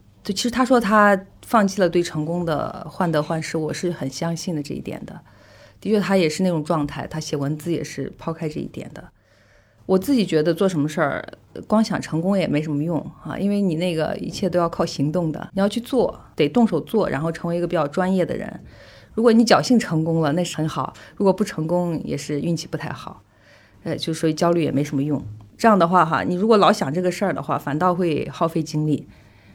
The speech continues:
影响你去做事情。我觉得那个成功是什么状态呢？就是你特别得逞，嗯，我过上我想过的生活，没人那个逼着你干嘛哈，你不会觉得哈歇斯底里，也没人打扰你，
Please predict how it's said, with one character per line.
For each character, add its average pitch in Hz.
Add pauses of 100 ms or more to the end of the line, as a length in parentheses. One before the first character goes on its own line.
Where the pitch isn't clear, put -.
(200)
影 175
响 175
你 143
去 -
做 160
事 -
情。 - (840)
我 208
觉 202
得 269
那 262
个 202
成 175
功 196
是 190
什 180
么 143
状 156
态 151
呢？ 139
就 180
是 190
你 165
特 147
别 180
得 160
逞， 165 (380)
嗯， 185 (320)
我 190
过 240
上 240
我 185
想 247
过 226
的 -
生 151
活， - (580)
没 185
人 202
那 196
个 151
逼 220
着 196
你 160
干 139
嘛 -
哈， - (220)
你 165
不 165
会 180
觉 160
得 151
哈 143
歇 -
斯 170
底 151
里， 147 (440)
也 156
没 160
人 180
打 147
扰 165
你， 156